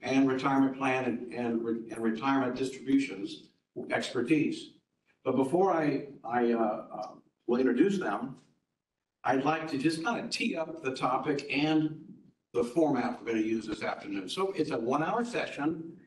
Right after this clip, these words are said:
and I know that each one of our experts could spend a whole hour on one or two of these topics. It's gonna be a myriad of points that we may not be able to cover,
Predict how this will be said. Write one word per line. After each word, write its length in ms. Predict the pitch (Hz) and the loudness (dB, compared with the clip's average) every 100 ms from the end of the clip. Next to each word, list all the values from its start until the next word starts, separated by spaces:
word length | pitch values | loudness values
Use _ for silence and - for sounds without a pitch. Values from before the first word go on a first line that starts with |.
| _ _ _ - | _ _ _ -6
and 120 | 113 | -2
I 80 | 120 | 2
know 180 | 135 156 | 4 4
that 80 | 135 | 4
each 240 | 151 165 | 2 2
one 180 | 165 180 | 2 4
of 140 | 156 | 2
our 260 | 131 131 131 | 2 2 2
experts 460 | 156 151 - 131 - | -2 -2 -2 -2 -2
could 180 | 131 | -2
spend 320 | - 160 147 131 | -2 0 2 2
a 40 | |
whole 260 | 120 151 139 | 2 2 2
hour 420 | 139 139 127 117 | 0 0 0 2
on 360 | 117 113 117 | 2 2 2
one 160 | 127 151 | 4 2
or 100 | - | 4
two 140 | 175 | 4
of 80 | 151 | 4
these 180 | 120 117 | 2 0
topics. 400 | 139 139 156 - | 0 -2 -4 -8
It's 140 | - | -10
gonna 180 | 135 117 | -6 -4
be 160 | 113 117 | 0 2
a 60 | |
myriad 480 | 151 170 190 143 117 | 4 2 2 2 0
of 200 | 107 - - | -2 -8 -2
points 320 | 143 135 - | -2 -2 -4
that 120 | 151 | -2
we 120 | 165 | 0
may 160 | 170 185 | 0 2
not 200 | 160 - | 0 0
be 100 | 131 | -2
able 140 | - | -2
to 40 | 113 | -6
cover, 600 | - - - - - | -4 -4 -2 -4 -8